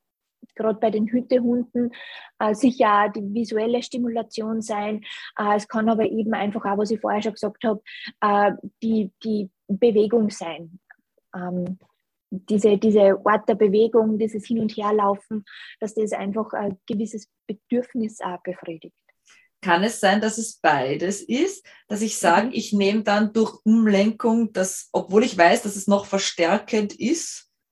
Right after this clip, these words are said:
Speaker 2: die Umlenkung nutze ich trotzdem, weil ich weiß, es ist
Speaker 1: Mhm.
Speaker 2: geringergradig verstärkend als dieses automatisierte?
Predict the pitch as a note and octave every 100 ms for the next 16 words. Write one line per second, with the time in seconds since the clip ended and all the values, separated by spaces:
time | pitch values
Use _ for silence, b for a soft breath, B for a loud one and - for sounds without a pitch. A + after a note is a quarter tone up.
0 | - - A#3+ A#3+ G#3 G#3+ A#3 A3 A3 -
1 | _ F3+ - A#3+ A#3+ G#3 G3 - E3+ G3+
2 | - B3 C#4 C#4 G3+ G3 G3+ F3+ G#3 A#3+
3 | B3 A#3+ G3+ A3+ B3 A#3+ A3 G3 G#3+ -
4 | A3+ - F#3 G3 A#3 G#3 F3 F#3+ - G3
5 | G3 - F#3 F#3+ F#3 F#3 F#3+ G3 G3 A#3